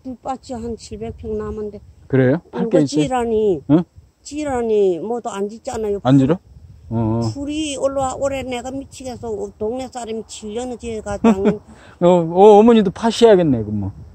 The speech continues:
Speaker 1: 아들이 앞으로 돌리는 게 아들 마음대로 해야지.
Speaker 2: 아, 아,
Speaker 1: 몰라.
Speaker 2: 그렇지. 아, 아들이
Speaker 1: 아들이
Speaker 2: 있어.
Speaker 1: 좀
Speaker 2: 아니,
Speaker 1: 어디
Speaker 2: 그, 지금 아까 이 얘기는 칠백이십삼 평은 어머니 건 아니죠?
Speaker 1: 아니요, 이청집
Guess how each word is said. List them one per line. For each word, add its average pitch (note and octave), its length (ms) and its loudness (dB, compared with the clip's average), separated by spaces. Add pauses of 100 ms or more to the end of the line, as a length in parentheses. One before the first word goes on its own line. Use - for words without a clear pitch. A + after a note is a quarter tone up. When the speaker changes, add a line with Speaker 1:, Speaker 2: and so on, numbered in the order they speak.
(100)
Speaker 1:
아들이 C#4+ 520 -4
앞으로 A#3+ 320 -6
돌리는 A3 500 -4
게 A#3 60 -8
아들 B3+ 320 -6
마음대로 G#3+ 460 -6
해야지. F3 280 -8
Speaker 2:
아, A#2+ 80 2
아, C3 280 6
Speaker 1:
몰라. - 100 0
Speaker 2:
그렇지. C#3 320 4
아, A#2 300 6
아들이 B2 200 2
Speaker 1:
아들이 A#2+ 260 0
Speaker 2:
있어. G3 80 -8
Speaker 1:
좀 G3 280 0
Speaker 2:
아니, E3+ 80 6
Speaker 1:
어디 G#3 160 -2
Speaker 2:
그, F3 80 0
지금 F#3+ 240 0
아까 F#3+ 260 6
이 F#3+ 160 6
얘기는 F3+ 240 6
칠백이십삼 F#3+ 760 2
평은 D#3+ 480 4 (180)
어머니 D#3+ 320 4
건 C3 160 4
아니죠? A2 640 4
Speaker 1:
아니요, C#4 360 -8
이청집 B3+ 580 -12